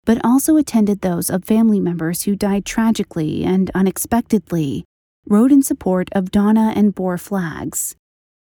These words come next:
The church holds five hundred people, and all seats were filled, with people standing in the aisles too. People refused to speak on the record with the press,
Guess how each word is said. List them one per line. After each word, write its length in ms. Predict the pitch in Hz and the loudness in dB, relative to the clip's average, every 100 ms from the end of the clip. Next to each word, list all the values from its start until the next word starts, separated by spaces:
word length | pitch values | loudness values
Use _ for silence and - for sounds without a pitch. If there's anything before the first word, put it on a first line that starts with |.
| _ _ | _ _
The 120 | 208 | -2
church 340 | - 233 226 - | 0 -2 -2 -2
holds 280 | 214 196 | -2 -2
five 320 | - 208 226 226 | -4 -2 -2 0
hundred 320 | 226 214 208 | 0 0 -4
people, 520 | 196 185 170 165 170 | -6 -6 -6 -6 -4
and 340 | 180 180 185 - | 0 0 -2 -4
all 220 | 185 214 | -4 -4
seats 360 | - 196 190 | -2 -4 -4
were 140 | 202 190 | -6 -6
filled, 480 | - 185 170 170 - _ _ _ - | -4 -4 -4 -10 -14 _ _ _ -4
with 200 | 208 - | -4 0
people 280 | 240 247 | -2 -2
standing 520 | 226 - 214 214 202 190 | -4 -2 0 2 2 0
in 100 | 185 | 2
the 120 | 185 | 0
aisles 380 | 180 175 170 - | 0 -2 -6 -6
too. 460 | - 180 160 175 - _ _ _ _ _ _ _ _ _ _ | -4 -4 -6 -10 -16 _ _ _ _ _ _ _ _ _ _
People 400 | - 226 247 240 | 0 2 2 2
refused 640 | 220 214 - 220 214 202 - | 2 -2 -2 -2 0 0 -4
to 80 | 185 | -6
speak 320 | - 190 190 | -4 -2 0
on 100 | 185 | 0
the 80 | 185 | 0
record 420 | 185 175 185 - | -2 -4 -8 -6
with 120 | 180 | -8
the 100 | 185 | -8
press, 600 | - 196 170 170 - - | -6 -6 -6 -8 -8 -10